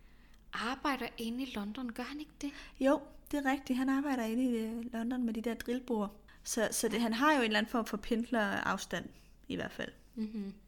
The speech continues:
Speaker 1: Det må man antage, at det er alligevel ikke så langt ude.
Speaker 2: Nej, det er måske sådan lidt Hillerød i forhold til København, eller
Speaker 1: Hmm.
Speaker 2: ja, det, det, det er at lege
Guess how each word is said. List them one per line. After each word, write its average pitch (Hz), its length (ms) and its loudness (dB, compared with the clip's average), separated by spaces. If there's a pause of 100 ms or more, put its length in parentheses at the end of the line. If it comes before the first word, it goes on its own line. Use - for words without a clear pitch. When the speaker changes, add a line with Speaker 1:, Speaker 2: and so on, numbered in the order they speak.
(640)
Speaker 1:
Det 247 100 -2
må 247 80 0
man 220 180 0
antage, 220 500 2
at 190 140 -2
det 214 100 2
er 214 60 6
alligevel 220 400 2
ikke 233 280 0 (260)
så 269 380 6
langt 202 400 0
ude. 185 400 -4 (640)
Speaker 2:
Nej, - 220 6 (180)
det - 80 6
er 339 60 6
måske - 260 -2
sådan 285 180 4
lidt 269 140 4
Hillerød 294 460 6
i 208 80 4
forhold 214 260 4
til 208 120 -6
København, 190 580 0
eller - 200 -4 (960)
Speaker 1:
Hmm. 285 160 -4
Speaker 2:
ja, 196 200 2 (580)
det, - 220 -6
det, 220 360 4
det 208 160 4
er 190 120 -2
at 202 200 -6
lege 180 420 2